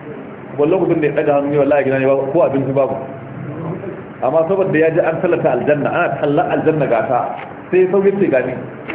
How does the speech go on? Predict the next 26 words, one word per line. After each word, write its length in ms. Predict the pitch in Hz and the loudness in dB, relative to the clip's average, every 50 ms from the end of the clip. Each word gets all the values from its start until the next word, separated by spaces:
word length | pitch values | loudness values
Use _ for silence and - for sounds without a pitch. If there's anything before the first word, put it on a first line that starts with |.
| 156 131 120 - - - - - - - - - - - - - - - - - - - - - - - - - - - - | -8 -8 -10 -10 -12 -14 -14 -14 -14 -14 -14 -14 -14 -14 -12 -12 -12 -12 -12 -14 -14 -14 -14 -12 -12 -12 -14 -14 -16 -10 -6
Wallahi 320 | - 110 127 147 156 156 151 | -2 0 2 2 2 2 2
to 80 | 139 | 2
an 160 | 127 127 143 160 | 2 2 2 0
baka 220 | 156 151 151 131 135 | 0 -2 -2 -4 -4
shi, 80 | 127 131 | -4 -4
ka 80 | - - | -4 -2
ce 120 | - 147 151 | -2 0 0
ka 60 | 139 123 | 0 0
bashi 180 | 131 135 - - | 0 0 2 2
abincin 340 | 107 104 113 110 - 120 | 0 0 -2 -4 -4 -2
daren 200 | 113 120 117 113 | 0 0 0 0
yau. 140 | 113 107 92 - - - - - - - - - - - - - - - - - - - - - - - - - - - - - - - - - 143 | 0 -2 -2 -4 -6 -12 -14 -16 -18 -18 -18 -18 -18 -18 -18 -18 -18 -18 -18 -18 -16 -16 -16 -16 -16 -16 -16 -16 -16 -16 -16 -18 -18 -18 -18 -12 -6
Shi 160 | - 185 190 - - - - | -2 -2 -2 -2 -4 -8 -4
abincin 540 | - 139 156 180 185 180 185 - 196 180 156 | -4 -2 2 2 0 2 0 0 0 0 2
daren 200 | 190 190 185 185 180 | 2 2 2 2 2
yau, 120 | 165 143 151 | 0 0 0
in 100 | 156 160 | 0 2
za 100 | 151 135 | 2 0
ka 100 | 131 123 | 0 0
ba 140 | 120 135 131 | 0 0 0
shi, 80 | - - | 0 0
Allah 200 | 123 135 131 - | 0 2 2 2
ya 60 | - | 4
ba 100 | - - | 2 2
ka 100 | - - - | 0 0 -4
aljanna. 280 | - 95 101 98 - | -2 -2 -4 -4 -4